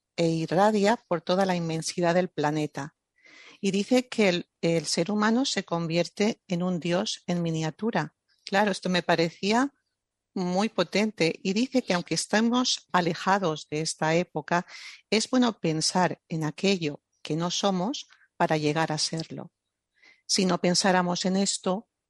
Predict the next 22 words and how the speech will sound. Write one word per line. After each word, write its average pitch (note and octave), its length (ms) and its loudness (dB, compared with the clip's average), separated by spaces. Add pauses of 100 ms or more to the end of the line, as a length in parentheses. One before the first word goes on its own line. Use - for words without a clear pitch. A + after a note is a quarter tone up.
(160)
nunca F#3+ 520 0
llegaría D#3 560 -2
a D#3 60 -2
serlo. D#3+ 580 -4 (380)
Realmente G3 520 2
él F3 120 0
nos E3 180 -6
lo G3 160 2
presenta F#3+ 840 -2
y E3+ 160 0
aunque D#3 280 -2
sea F3 500 2 (320)
algo F3 480 0 (360)
que D#3 400 0 (340)
no E3+ 260 -2
esté F3+ 480 0
al D#3 120 -2
alcance D#3 540 -2
de D#3 100 0
nuestra D#3+ 380 -2
mano, E3+ 400 -2 (340)
eh, D#3 540 0